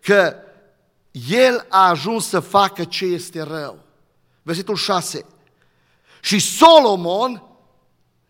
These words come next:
nu spune că a gândit sau s-a prefăcut. Solomon a făcut ce este rău. Știți, când mă uit acum la dumneavoastră ce sunt șocat,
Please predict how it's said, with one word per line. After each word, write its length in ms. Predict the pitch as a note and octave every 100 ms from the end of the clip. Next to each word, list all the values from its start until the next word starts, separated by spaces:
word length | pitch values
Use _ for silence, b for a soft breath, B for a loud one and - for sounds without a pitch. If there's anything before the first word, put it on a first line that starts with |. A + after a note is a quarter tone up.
| _ _
nu 200 | C4 F4
spune 400 | - D4+ D4+ C#4
că 140 | -
a 140 | C#4 C4
gândit 600 | F3+ B3 G#3+ E3 C#4+ G3
sau 220 | C4+ B3
s-a 180 | C4 A#3+
prefăcut. 760 | B3+ A#3 B3 A#3 C#4 B3 - _ _ _ b b
Solomon 840 | - - C#4 C#4+ C#4+ D4 D#4+ C#4 - - _
a 240 | C4+ C4+
făcut 840 | F#3+ - B3 G#3 - G4+ G4 G4+ - - _ _ _ _ _ _ _ _ _ _ _ _ _
ce 140 | - A3
este 280 | F#3 -
rău. 320 | E3 D#3+ B2+ - _ _ _ _ _ _ _ _ _ b b b
Știți, 500 | - E4 E4+ - - _
când 140 | B3+
mă 60 | B3
uit 140 | C4+
acum 180 | B3+ A3+
la 80 | A#3
dumneavoastră 520 | G#3 F#3+ D#3+ G#3 -
ce 160 | - E3+
sunt 180 | F3 F3
șocat, 640 | D3 C3 C3 D3 -